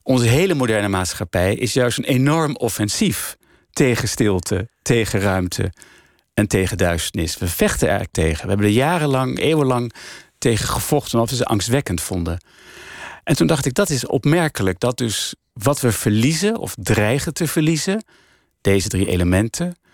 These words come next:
dat dat eigenlijk bij ons weer een heel sterk verlangen oproept om ze weer terug te winnen, om ze terug te krijgen." Nou, en dan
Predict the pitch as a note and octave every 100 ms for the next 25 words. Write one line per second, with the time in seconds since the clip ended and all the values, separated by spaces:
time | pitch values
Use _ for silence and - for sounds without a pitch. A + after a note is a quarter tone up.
0 | _ _ _ _ _ _ _ _ _ _
1 | _ _ _ _ - C#3+ F3 - E3 E3+
2 | D#3+ D3+ C3+ D#3 D3 B2 - C3 C#3+ C#3
3 | D3 D#3+ - D3 - - C#3 D3+ C#3+ -
4 | D3 B2+ C3+ - C#3 B2+ C3+ C3+ - G#3+
5 | - G2+ F2+ E2+ F2+ A#2 - - F#3 -
6 | G2+ - E2+ E2 - B2+ - A#2+ - G2
7 | C3+ A#2+